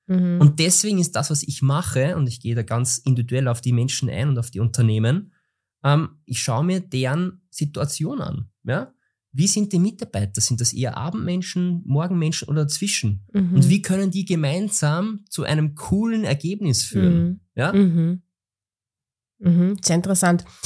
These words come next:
Speaker 1: Wie schaut das dann in der Praxis dann wirklich aus? Weil wenn wir hier auch eben von unterschiedli-, von unterschiedlichen Rhythmen reden, ja, ähm, der eine ist mehr der Nachtmensch, der andere ist mehr so der Morgen,
Speaker 2: Mhm.
Speaker 1: ähm, ja, fit im, äh, fitter Morgen sozusagen, ja.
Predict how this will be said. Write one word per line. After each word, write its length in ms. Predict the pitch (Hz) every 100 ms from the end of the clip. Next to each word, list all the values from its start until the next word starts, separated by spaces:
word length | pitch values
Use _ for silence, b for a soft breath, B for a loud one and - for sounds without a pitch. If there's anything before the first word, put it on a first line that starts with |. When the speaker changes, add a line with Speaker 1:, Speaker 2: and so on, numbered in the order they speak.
| B B
Speaker 1:
Wie 360 | 185 226 262 -
schaut 280 | - 185 185
das 120 | 202
dann 120 | 202
in 40 | 196
der 80 |
Praxis 760 | 185 170 165 180 - 214 208 -
dann 220 | 190 190
wirklich 400 | 185 185 190 180
aus? 380 | 160 151 147 160
Weil 120 | 170
wenn 200 | 175 185
wir 80 | 196
hier 180 | 202 190
auch 160 | 185
eben 220 | 190 185 185
von 200 | 185 180
unterschiedli-, 840 | 180 185 190 - 196 180 185 - -
von 120 | 180
unterschiedlichen 480 | 185 185 190 185 180
Rhythmen 460 | 202 208 214 208
reden, 500 | 190 180 180 214 240
ja, 320 | 196 180 208 214 B B B -
ähm, 320 | 180 185 185
der 140 | 190
eine 240 | - 170 180
ist 100 | -
mehr 80 |
der 80 | 175
Nachtmensch, 600 | 175 196 208 - 208 220
der 120 | -
andere 360 | 170 170 170 175
ist 140 | 175
mehr 200 | 180 170
so 80 | 175
der 100 | 180
Morgen, 480 | 185 214 214 214 208 208 b b -
Speaker 2:
Mhm. 60 | -
Speaker 1:
ähm, 580 | 117 185 190 190 180 -
ja, 300 | - 156 165 -
fit 280 | - 226
im, 160 | 180 202
äh, 100 | 185
fitter 300 | 180 226 214
Morgen 480 | 208 180 202 226 226
sozusagen, 840 | 220 202 208 208 190 185 208 214
ja. 280 | 196 190 208